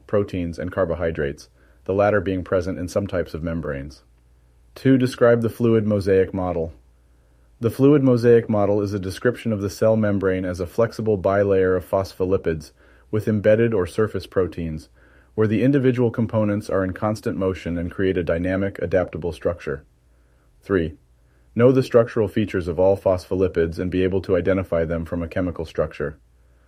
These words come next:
Phospholipids are a type of lipid molecule that make up the main component of cell membranes. They consist of a hydrophilic head region, which contains a phosphate group and is polar, and a hydrophobic tail region,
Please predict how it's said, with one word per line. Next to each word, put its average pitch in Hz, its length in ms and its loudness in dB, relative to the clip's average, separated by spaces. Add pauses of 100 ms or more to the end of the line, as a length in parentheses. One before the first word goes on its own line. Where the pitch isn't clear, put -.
(200)
Phospholipids 107 680 2
are 95 100 4
a 85 60 2
type 95 240 0
of 85 100 -4
lipid 92 300 0
molecule 90 520 -2
that 82 160 0
make 95 220 -2
up 98 140 0
the 87 80 -2
main 95 240 -2
component 90 580 -4
of 78 100 -8
cell 87 220 -2
membranes. 78 600 -6 (480)
They 101 120 -2
consist 117 400 0
of 104 100 2
a 98 60 2
hydrophilic 104 580 2
head 98 200 0
region, 82 420 -4
which 87 160 -8
contains 90 400 -4
a 82 60 -4
phosphate 98 520 0
group 90 320 -4
and 90 100 -4
is 85 100 -8
polar, 82 500 0 (400)
and 90 100 -4
a 90 80 -2
hydrophobic 98 580 0
tail 95 240 2
region, 80 440 -6